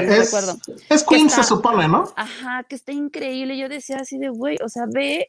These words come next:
Speaker 1: la animación, los árboles, el paisaje, o sea, l-, estas tomas que hacen de, este, como de vuelo de Manhattan, es como, güey, parece, o sea, parece que es la, la ciudad de verdad. O sea, creo que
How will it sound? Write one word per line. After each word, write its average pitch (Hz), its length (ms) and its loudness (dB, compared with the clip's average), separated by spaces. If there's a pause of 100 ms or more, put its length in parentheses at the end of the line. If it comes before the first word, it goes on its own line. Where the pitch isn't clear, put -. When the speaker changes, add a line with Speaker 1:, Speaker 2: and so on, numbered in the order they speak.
Speaker 1:
la 226 120 -2
animación, 220 560 -4
los 226 220 -6
árboles, 226 600 -4 (380)
el 170 120 -2
paisaje, 220 840 0
o 214 80 -4
sea, 233 140 -4 (640)
l-, - 220 0
estas 247 380 2
tomas 254 380 0
que 240 120 -2
hacen 220 400 0
de, 180 480 -2
este, 175 1000 -4 (1200)
como 190 260 -4
de 190 100 -4
vuelo 214 260 0
de 208 60 -6
Manhattan, 190 440 -8
es 196 100 -12
como, 208 260 -10
güey, - 160 -4
parece, 240 360 -2
o 240 80 -2
sea, 226 100 -4
parece 226 380 -4
que 214 220 -2
es 208 200 -4
la, 196 360 -6
la 180 140 -6
ciudad 196 300 -6
de 208 100 -6
verdad. 208 400 -6
O - 320 -20
sea, 247 160 -6
creo 262 160 -4
que 330 280 -6